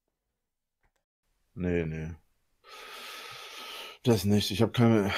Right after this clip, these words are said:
also ich hab keine Angst davor zu sterben, aber ich hab jetzt auch nicht vor, mich umzubringen. Den Gefallen tue ich den Arschlöchern bestimmt nicht. Dafür bin ich zu egoistisch.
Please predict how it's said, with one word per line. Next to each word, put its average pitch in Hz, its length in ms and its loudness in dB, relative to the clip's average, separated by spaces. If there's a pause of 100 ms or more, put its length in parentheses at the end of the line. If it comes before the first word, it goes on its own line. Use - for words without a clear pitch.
(120)
also 98 180 0
ich 104 100 -2
hab 101 100 0
keine 104 200 4
Angst 101 260 0
davor 95 280 0
zu 92 120 -4
sterben, 90 580 2
aber 85 220 2
ich 85 120 -2
hab 90 100 0
jetzt 87 140 -2
auch 80 100 -4
nicht 90 160 -2
vor, - 180 -6
mich 85 140 -4
umzubringen. 87 680 -4 (1900)
Den 95 200 0
Gefallen 87 420 -2
tue 95 180 -6
ich 85 60 -10
den 78 140 -6
Arschlöchern 85 480 -4
bestimmt 85 400 -6
nicht. 80 160 -10
Dafür 85 200 -4
bin 87 140 -6
ich - 80 -8
zu - 120 -8
egoistisch. 82 720 -8